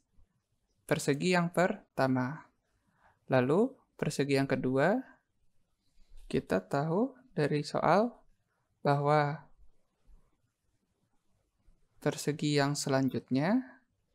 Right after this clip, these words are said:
diambil dari titik tengah sisi persegi sebelumnya.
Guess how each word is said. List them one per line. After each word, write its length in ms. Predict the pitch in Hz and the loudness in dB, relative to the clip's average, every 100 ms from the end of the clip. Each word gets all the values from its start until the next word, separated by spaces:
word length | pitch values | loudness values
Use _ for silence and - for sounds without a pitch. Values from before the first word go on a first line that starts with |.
| _ _ _ _ | _ _ _ _
diambil 800 | - - 131 135 127 147 190 233 240 _ _ _ _ _ | -2 2 4 2 2 2 2 0 -4 _ _ _ _ _
dari 320 | 147 139 175 190 | 2 4 2 2
titik 480 | 143 - 190 - - | -2 0 -2 -2 -2
tengah 480 | 135 175 196 - - - _ _ _ _ _ | 0 0 -2 -8 -20 -20 _ _ _ _ _
sisi 640 | - - 135 180 214 226 - | -6 -2 0 2 2 0 -6
persegi 720 | - 147 143 135 165 220 - | -2 0 0 0 0 -2 -4
sebelumnya. 960 | - - 143 135 131 131 156 - 165 | -10 0 2 4 4 2 0 -6 -10